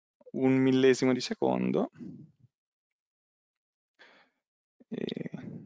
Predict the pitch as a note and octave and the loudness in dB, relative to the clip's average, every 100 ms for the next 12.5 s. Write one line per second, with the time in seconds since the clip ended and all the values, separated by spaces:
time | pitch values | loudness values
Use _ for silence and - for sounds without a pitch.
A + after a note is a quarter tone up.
0 | B3 _ _ - B2+ C3 B2 - B2+ B2+ | -20 _ _ -6 -4 -2 -2 -2 -2 0
1 | - B2+ C3 B2+ B2+ C3 - - - _ | -2 -2 0 -2 -2 -4 -4 -6 -8 _
2 | D3 C3+ B2 B2 B2+ B2+ - - _ - | 2 4 4 4 2 0 -6 -14 _ -20
3 | - _ _ _ - F#3+ - - - - | -20 _ _ _ 2 2 2 0 0 0
4 | - - - - - - _ _ _ _ | -4 -2 -2 -4 -8 -16 _ _ _ _
5 | _ _ _ _ _ _ _ _ _ _ | _ _ _ _ _ _ _ _ _ _
6 | _ _ _ _ _ _ _ _ _ _ | _ _ _ _ _ _ _ _ _ _
7 | _ C#3 B2+ A#2+ - F3 B2+ A#2 A#2 C#3+ | _ 2 4 2 2 2 4 4 4 2
8 | C4 - - G1+ G1+ G1+ G1+ - - - | 0 -4 -4 -2 -4 -6 -8 -10 -14 -18
9 | - - - _ _ _ _ _ _ _ | -18 -20 -20 _ _ _ _ _ _ _
10 | _ _ _ _ _ _ G2+ _ _ _ | _ _ _ _ _ _ _ _ _ _
11 | _ _ _ _ - B2 A#2+ - - - | _ _ _ _ -2 0 0 -2 -4 -6
12 | - - - - | -8 -10 -10 -14